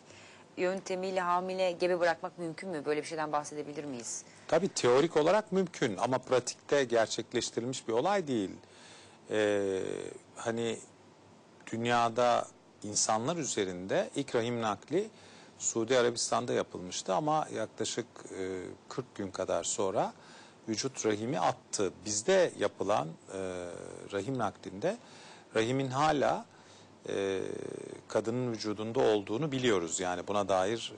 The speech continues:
Speaker 2: e, bilgilerimiz var orada çalışan arkadaşlarımızdan. Ama henüz, e, böyle bir, e, tüp bebek yapılıp da embriyo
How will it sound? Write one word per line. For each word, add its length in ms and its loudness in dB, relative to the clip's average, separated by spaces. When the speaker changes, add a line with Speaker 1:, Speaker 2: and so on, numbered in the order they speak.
Speaker 2:
e, 420 -6
bilgilerimiz 640 -2
var 200 -2
orada 260 -2
çalışan 400 -4
arkadaşlarımızdan. 920 -6
Ama 220 4
henüz, 540 2
e, 300 0
böyle 280 4
bir, 280 2
e, 280 -2
tüp 280 -6
bebek 340 2
yapılıp 480 -2
da 220 4
embriyo 640 2